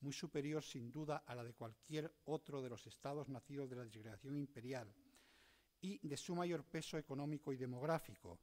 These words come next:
En el momento de la independencia, la Nueva España representaba aproximadamente el cincuenta por ciento de la población total de la América española y posiblemente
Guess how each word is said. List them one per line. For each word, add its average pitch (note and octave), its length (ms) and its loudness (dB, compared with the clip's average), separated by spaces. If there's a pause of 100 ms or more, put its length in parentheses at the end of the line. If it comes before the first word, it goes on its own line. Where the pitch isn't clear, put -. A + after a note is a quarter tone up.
(420)
En B2 80 -8
el B2 60 -4
momento C#3+ 320 0
de D#3+ 80 4
la D#3 60 4
independencia, D3 540 -2
la C#3+ 80 2
Nueva C#3 200 0
España C#3+ 360 -2
representaba C3 520 -4
aproximadamente B2+ 680 -4
el B2+ 60 -4
cincuenta B2+ 460 -6
por A#2+ 160 -10
ciento C3 340 -8
de B2+ 80 -2
la A#2+ 80 -6
población A2 400 -10
total B2+ 320 -6
de A#2 60 -8
la A2+ 80 -10
América A#2 320 -10
española B2 540 -6 (280)
y - 40 -20
posiblemente C#3 880 -2